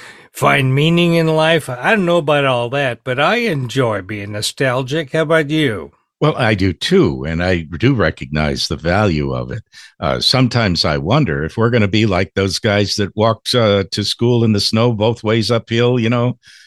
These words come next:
Speaker 2: that ki-, you can't think of anything else to say except what happened in the distant past.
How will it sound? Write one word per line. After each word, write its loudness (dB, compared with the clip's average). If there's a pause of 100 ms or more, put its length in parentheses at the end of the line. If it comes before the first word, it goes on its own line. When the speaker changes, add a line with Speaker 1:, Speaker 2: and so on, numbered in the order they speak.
(100)
Speaker 2:
that 0
ki-, -2
you -4
can't -2
think 0
of 4
anything 4
else 2
to -2
say 0
except -4
what 2
happened 0
in 0
the -2
distant -2
past. -2